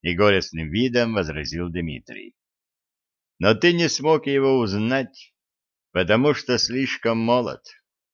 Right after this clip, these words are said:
Ему проще обмануть тебя, чем убелённого долгими годами Вейна. Вы все скажите, видели ли вы того, кто прожил бы больше Вейна? Недолгие ли годы даруют мудрость?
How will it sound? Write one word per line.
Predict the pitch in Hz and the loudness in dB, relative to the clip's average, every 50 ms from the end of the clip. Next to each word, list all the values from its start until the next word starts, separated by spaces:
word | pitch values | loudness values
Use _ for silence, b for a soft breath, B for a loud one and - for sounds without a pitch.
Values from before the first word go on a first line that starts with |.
| _ _ _ _ _ _ _ _ _ | _ _ _ _ _ _ _ _ _
Ему | - 104 135 151 175 185 180 | 4 6 6 8 8 6 2
проще | - 190 190 185 165 - - - 156 | 4 4 4 4 4 2 2 2 2
обмануть | 156 147 139 135 139 156 156 156 156 156 147 - - | 2 2 2 -2 0 0 2 2 0 -2 -2 -4 -8
тебя, | - - 69 - - 67 - _ _ _ _ _ _ _ _ _ - | -14 -14 -12 -10 -10 -10 -10 _ _ _ _ _ _ _ _ _ -4
чем | - 113 120 120 123 - | 2 4 4 4 4 0
убелённого | 113 110 113 120 117 131 131 131 123 123 120 117 117 107 | -2 2 2 4 4 4 4 4 2 2 2 2 2 2
долгими | 107 117 117 113 104 107 107 107 | 2 2 2 2 0 0 -2 -2
годами | 98 98 101 92 104 110 107 104 | 0 0 0 2 2 2 2 2
Вейна. | 104 101 98 113 113 107 92 78 65 55 55 - _ _ _ _ _ _ _ _ _ _ _ _ _ _ _ _ _ _ - | -2 -2 0 0 0 2 0 -2 -4 -8 -14 -16 _ _ _ _ _ _ _ _ _ _ _ _ _ _ _ _ _ _ -4
Вы | - 135 185 190 165 | 4 8 8 8 6
все | 131 - - - - 185 143 104 87 - | 6 -4 -4 0 2 4 4 4 4 0
скажите, | - - - 147 143 156 156 - - 123 120 113 - _ _ _ _ _ _ _ _ _ _ - | -2 2 2 4 4 4 0 -4 -4 -8 -14 -14 -14 _ _ _ _ _ _ _ _ _ _ -6
видели | 90 120 170 185 160 143 160 156 147 147 | 0 2 2 2 4 2 2 2 2 2
ли | 143 131 135 | 4 4 4
вы | 127 123 151 | 4 4 0
того, | 147 151 - 123 120 117 135 160 160 156 143 - - _ _ _ _ _ | -2 2 4 6 6 6 4 2 4 4 4 2 0 _ _ _ _ _
кто | _ - - 139 135 | _ -2 2 2 2
прожил | 131 - 120 117 101 98 127 135 127 | 4 4 4 4 4 4 2 2 2
бы | 120 123 120 | 2 0 0
больше | 107 120 120 113 - - - 120 | 2 0 0 0 0 -2 -4 -2
Вейна? | 120 113 82 69 60 60 58 55 - _ _ _ _ _ _ _ _ _ _ _ _ _ _ _ _ _ _ | 0 0 0 -2 -4 -8 -12 -12 -12 _ _ _ _ _ _ _ _ _ _ _ _ _ _ _ _ _ _
Недолгие | - 90 101 101 101 131 156 165 170 165 156 156 151 | -4 0 0 4 6 8 10 10 8 8 6 4 4
ли | 147 147 | 4 4
годы | 123 120 135 139 143 156 156 | 4 6 6 6 6 4 2
даруют | 139 151 156 151 151 156 151 147 - - | 4 4 2 4 2 0 -2 -2 -2 -2
мудрость? | 143 147 147 147 151 139 151 151 156 147 - - - - - - _ | 2 4 4 4 4 4 2 2 2 0 -6 -14 -16 -20 -20 -20 _